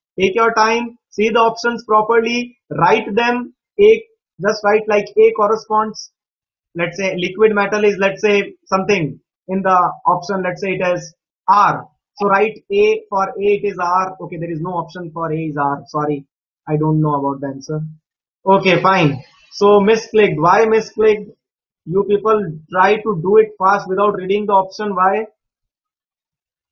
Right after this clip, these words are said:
Font too small. I told you na. Am I not audible to you? I read the question.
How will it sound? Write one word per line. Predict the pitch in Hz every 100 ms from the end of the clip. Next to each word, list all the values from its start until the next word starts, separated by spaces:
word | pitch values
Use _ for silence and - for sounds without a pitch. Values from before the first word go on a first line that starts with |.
| _ _ _ _ _ _ _ _ _ _ _ _ _ _ _ _ 1077 1077 _ _ _ _ _ _ _ _ _ _ _
Font | - 202 226 -
too | 240
small. | 233 226 226
I | 214
told | 208 214 240
you | 240
na. | 240 254 165 - _ -
Am | 202
I | 226
not | 220 233 - _ _
audible | 175 180 220 233 226
to | 233
you? | 233 247 262 _ _ _ _ _ _ -
I | 185
read | 208 202 214
the | 226
question. | 226 220 226 226 226